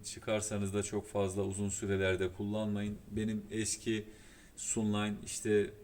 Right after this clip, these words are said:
üç yüz elli, dört yüzün üzerinde biraz uzun süre kullandığım için çok çabuk,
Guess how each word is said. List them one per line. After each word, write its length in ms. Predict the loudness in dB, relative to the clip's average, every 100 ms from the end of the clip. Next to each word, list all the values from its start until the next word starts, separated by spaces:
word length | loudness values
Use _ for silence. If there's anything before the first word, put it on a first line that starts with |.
| -18 -14
üç 220 | -10 -8 -4
yüz 140 | 0
elli, 260 | 0 0 2
dört 260 | 2 2
yüzün 240 | -4 -2 0
üzerinde 540 | 2 2 2 2 0
biraz 300 | 2 0 0
uzun 220 | -2 -2
süre 280 | -2 0 0
kullandığım 600 | 0 -2 0 2 2 0
için 220 | 0 -4
çok 280 | -2 -2 -2
çabuk, 340 | -2 -4 -4